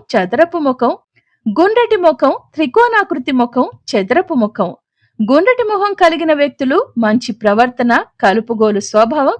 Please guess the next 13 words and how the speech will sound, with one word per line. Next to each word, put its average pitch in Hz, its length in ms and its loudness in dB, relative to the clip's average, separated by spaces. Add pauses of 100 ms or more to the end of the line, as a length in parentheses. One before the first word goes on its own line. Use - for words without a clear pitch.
కలిగి 247 240 0
ఉంటారు. 220 460 0 (480)
అలాంటి 415 400 2
వ్యక్తులు 302 480 -2
తాము 220 380 0
జీవితంలో 359 680 -2
సాధించాల్సిన 247 840 -2
విషయాలపై 247 720 -2 (300)
దృష్టి 202 340 -2
సారిస్తారు. 226 680 0 (480)
కష్ట 349 260 2
సుఖాలను, 254 680 0 (260)
ఆటుపోట్లను 247 920 0